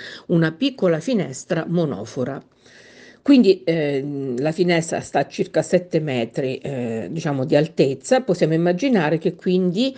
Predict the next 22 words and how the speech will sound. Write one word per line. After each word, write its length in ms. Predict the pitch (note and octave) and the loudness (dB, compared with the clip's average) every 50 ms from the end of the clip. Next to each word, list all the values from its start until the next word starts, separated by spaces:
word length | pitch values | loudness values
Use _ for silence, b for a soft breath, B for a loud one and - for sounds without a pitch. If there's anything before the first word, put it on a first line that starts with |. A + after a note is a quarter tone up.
| B B B B B | B B B B B
la, 600 | - D3+ E3 F3+ F3 D3+ G#2 - - B2+ C3 B2+ | -2 2 2 2 2 2 -2 -4 -4 -2 0 0
eh, 80 | B2+ B2+ | -2 0
torre 300 | - F#3+ G3+ C4 D4+ D#4+ | 2 2 4 4 2 2
faro, 640 | - - D#3+ C#3 C3 C#3+ C#3+ E3 G3+ A3 A3+ - B B B B B B B B _ | 0 0 -2 -2 -2 -2 2 2 2 2 2 -4 B B B B B B B B _
eh, 380 | D3 D3 C#3+ C3+ C3 C3 C3+ - | -4 -2 0 0 0 0 0 2
era 240 | D3+ E3+ E3 D3 D#3 | 0 0 0 0 0
alta 220 | E3+ E3 E3+ F3 | -2 0 2 2
intorno 320 | D#3+ E3 - D#3 D#3 F3 F3 | 0 2 0 -2 0 0 0
ai 60 | D#3+ | 0
quattordici 1200 | E3 D3 D3 - _ - F3+ G3+ A#3+ A3+ G3 E3 D3+ C#3+ C3+ - D#3 D3 C#3 C#3 C3 A#2 A2 A#2+ | 0 -2 -6 -4 _ 2 4 4 4 4 2 0 -4 -6 -6 -6 -6 -4 -2 -2 -2 -2 -2 -2
metri, 540 | B2+ C3+ C#3 B2+ C3 C#3 C#3+ - F#3+ F3+ D#3+ | -4 -4 -6 -6 -6 -6 -6 -2 -2 -2 -2
poco 300 | - - C#3+ - - D3 | -2 -2 -4 -2 -4 -6
più, 320 | - - - C4 B3 - | -6 -4 0 0 0 0
quattordici, 680 | - D3+ C#3 - - E3+ E3 D#3 D#3+ E3 C#3 - F3 - | 0 -4 -6 -2 0 0 0 0 -2 -6 -8 -8 -8 -8
quindici 500 | - - D#3 D3+ D3 D3 C3 - - C#3 | -6 -4 -4 -4 -4 -6 -10 -8 -8 -8
metri. 580 | A#2+ A2+ G2+ G2 G#2 - - B2+ C3 B2 B2+ B B B B B B B B B B B B B _ | -8 -8 -10 -12 -14 -12 -10 -8 -8 -8 -10 B B B B B B B B B B B B B _
E 640 | - F#3+ F#3 F3 E3 D#3+ D3 C#3+ C3+ C#3 - - - - _ _ _ _ _ _ _ _ _ _ _ _ _ _ - _ _ _ _ _ _ _ _ _ _ - - | 4 4 6 6 4 4 2 0 -2 -6 -10 -12 -14 -16 _ _ _ _ _ _ _ _ _ _ _ _ _ _ -20 _ _ _ _ _ _ _ _ _ _ -12 0
probabilmente 840 | - D#4 F#4 F4+ F#4+ F4+ C#4 E4 D4 A#3+ G#3+ G3 F3+ E3 E3+ F3+ F3+ | 4 4 6 6 6 4 4 2 2 4 4 2 2 0 0 0 0
all'interno 960 | F#3+ G3+ G#3 A3 A3+ A3+ G#3+ - D#4 D4+ C4+ F#3+ D#3+ D#3 D#3 D3+ D3 C#3 C3+ | 2 2 2 2 2 2 2 2 2 2 4 2 2 0 -2 -4 -4 -6 -4
della 240 | D3+ E3 D3 D3+ D#3+ | -4 -4 -4 -4 -4
stessa, 1080 | D#3+ - - C4 B3+ A3 F3+ - - - - E3 C#3 C#3 C3 - B2+ C3 C3 B2 B2 | -6 -4 0 2 2 2 2 0 -8 -8 -6 -6 -4 -4 -6 -8 -8 -8 -6 -6 -6
ehm, 400 | C3+ C3 B2+ C3 B2+ B2 B2+ | -6 -8 -8 -8 -8 -8 -10